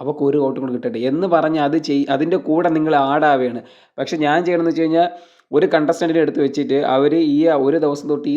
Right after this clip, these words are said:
ദിവസം വരെ എന്ത് ചെയ്തു അല്ലെങ്കിൽ എന്ത് ചെയ്യുന്നു എന്ന് അവർ നെഗറ്റീവും പോസിറ്റീവും ഞാൻ മൊത്തം പറയുന്നുണ്ട്. അപ്പോഴേ നിങ്ങൾക്ക് അടുത്ത് വോട്ടിടുമ്പോൾ ഒരു മൈൻഡിൽ പോവുള്ളൂ, ഞാൻ ഇവന് വോട്ടിടുന്നത് ശരിയാണോ തെറ്റാണോ, അല്ലെങ്കിൽ ഒരു ഫാൻ ബേസിൽ പോയാൽ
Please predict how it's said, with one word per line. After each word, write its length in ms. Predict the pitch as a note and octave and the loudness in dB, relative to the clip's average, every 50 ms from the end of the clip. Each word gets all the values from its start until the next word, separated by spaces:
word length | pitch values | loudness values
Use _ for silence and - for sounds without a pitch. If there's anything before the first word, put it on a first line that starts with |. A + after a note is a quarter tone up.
| D3+ | 0
ദിവസം 240 | D3 C#3 C#3+ C#3 D#3 D3 | 0 -2 -2 -2 -4 -2
വരെ 100 | C#3+ C#3+ C#3 | -2 -2 0
എന്ത് 120 | C#3 C#3 D3+ C#3 - | 0 -2 -2 -2 0
ചെയ്തു 360 | D3 C#3+ C#3+ C#3+ C3+ D#3 E3 D#3+ B2+ - - - - | 0 0 2 2 4 4 4 4 2 0 -6 -12 -8
അല്ലെങ്കിൽ 260 | C#3 C#3+ D#3 D#3 D3+ D#3+ D3+ | -4 -2 -2 0 0 -2 -2
എന്ത് 100 | D3 D#3+ D3 D#3+ | -2 -2 -4 -2
ചെയ്യുന്നു 600 | C#3+ C#3+ C#3+ D3 C3+ D3+ D3+ C#3+ D3 C#3+ D#3 E3 E3+ D3 - - - - C3 C3+ | -2 -2 -2 -2 0 0 0 0 0 2 2 2 0 0 -2 -6 -10 -10 -8 -6
എന്ന് 220 | D3 E3+ F3+ F#3 F#3 F3+ C#3+ | -4 -2 -2 -2 -2 -2 -2
അവർ 120 | C#3 - D#3+ E3 D3+ | -2 -2 -2 -2 -2
നെഗറ്റീവും 360 | C#3 C3+ D3 D3 E3+ E3+ D#3+ C#3+ | -2 -2 -2 -2 -2 -2 0 0
പോസിറ്റീവും 400 | D3 D3 C#3+ D3 D3 D#3+ E3 D#3 | -2 -2 -2 -2 -2 -2 -2 0
ഞാൻ 80 | D#3+ D3+ C#3+ | 0 -2 -2
മൊത്തം 240 | C#3 C3 - E3+ D#3+ D3+ | -2 -2 -2 0 2 2
പറയുന്നുണ്ട്. 340 | C#3+ C#3+ C3+ B2+ B2 A#2 A#2+ B2 - - _ _ - C3 | 2 0 0 -2 -4 -4 -6 -8 -10 -16 _ _ -6 -4
അപ്പോഴേ 240 | C#3 - F3+ F#3 F#3+ F3 | -2 0 0 2 2 2
നിങ്ങൾക്ക് 280 | E3+ E3 F3 E3+ - D#3+ | 2 0 0 0 0 0
അടുത്ത് 200 | D#3 D3+ D3 D#3 D3+ | 0 0 0 0 0
വോട്ടിടുമ്പോൾ 460 | C#3+ D3 C#3+ D#3+ D#3 D#3 D3+ D#3+ E3 E3 E3 - - - _ - C#3 | 2 0 0 -2 -2 -2 0 0 -2 -2 -4 -12 -20 -20 _ -4 -2
ഒരു 120 | D3 E3+ E3 | 0 2 2
മൈൻഡിൽ 340 | D#3 C#3+ D3 D#3 D#3 E3 F3 D#3 | 2 2 0 0 -2 -2 -2 0
പോവുള്ളൂ, 280 | D#3 D#3+ D3+ C#3+ C3+ B2+ B2+ C3+ | 2 4 4 4 2 0 0 0
ഞാൻ 100 | C#3+ D#3 D#3+ D#3 | 0 0 0 0
ഇവന് 200 | D3 D#3 E3 D#3+ | 0 0 0 0
വോട്ടിടുന്നത് 420 | D3 D3 C#3+ D#3+ D3+ D3+ D3 D3 D#3+ D#3 - | 0 0 0 -2 -2 -2 -2 -2 -4 -4 -4
ശരിയാണോ 420 | D3 C#3 C#3 C#3+ D3 C#3+ C#3+ C#3+ C#3+ C#3+ | -2 0 0 2 2 2 0 0 -2 -2
തെറ്റാണോ, 400 | C#3 C3 - - C#3+ C#3 C3+ C3+ A#2 - | -4 -4 -2 -2 0 0 0 -2 -2 -2
അല്ലെങ്കിൽ 360 | C3 C#3 C#3+ D3+ D3 D#3+ E3+ D#3+ - - - _ _ _ - C#3+ | -2 -2 0 0 0 0 -2 -2 -6 -12 -20 _ _ _ -4 -2
ഒരു 100 | D3+ D3+ D3 | -2 0 0
ഫാൻ 180 | D#3+ D3+ D#3+ E3 D#3+ | 0 0 0 0 0
ബേസിൽ 260 | D#3+ D#3+ D3 D#3 D#3 C#3+ C#3 | 0 0 0 -2 -4 -2 2
പോയാൽ 240 | D3+ D3+ D3+ D3+ | 2 4 4 2